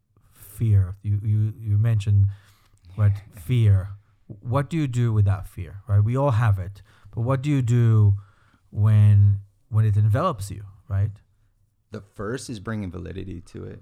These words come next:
Speaker 2: I think a lot of us act as if that we're supposed to, especially as a man, especially as a man in the life I lived before, um,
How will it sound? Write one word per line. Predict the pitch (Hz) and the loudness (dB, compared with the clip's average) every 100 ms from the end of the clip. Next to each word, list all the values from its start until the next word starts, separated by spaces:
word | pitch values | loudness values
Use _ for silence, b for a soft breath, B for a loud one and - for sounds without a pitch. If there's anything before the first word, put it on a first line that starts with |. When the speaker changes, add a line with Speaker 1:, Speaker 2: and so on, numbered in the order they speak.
| - | -20
Speaker 2:
I | |
think | - 104 | -18 -16
a | 101 | -14
lot | 101 101 | -14 -14
of | 95 | -12
us | 98 95 | -14 -14
act | 85 101 101 | -14 -14 -14
as | 98 92 | -14 -12
if | 98 98 - | -14 -14 -14
that | 92 90 | -14 -14
we're | 90 | -16
supposed | 92 - 95 92 - | -18 -16 -14 -14 -14
to, | |
especially | 92 - 101 98 104 | -16 -16 -16 -14 -12
as | 95 | -12
a | 90 | -12
man, | 90 92 98 | -12 -10 -12
especially | 98 - 95 98 | -14 -14 -14 -12
as | 92 | -12
a | 92 | -10
man | 92 95 95 | -10 -8 -10
in | |
the | 92 | -10
life | 92 95 92 | -12 -14 -14
I | |
lived | 87 92 85 | -14 -14 -14
before, | 82 - 87 104 123 - | -18 -14 -12 -10 -12 -14
um, | 80 82 80 | -12 -12 -12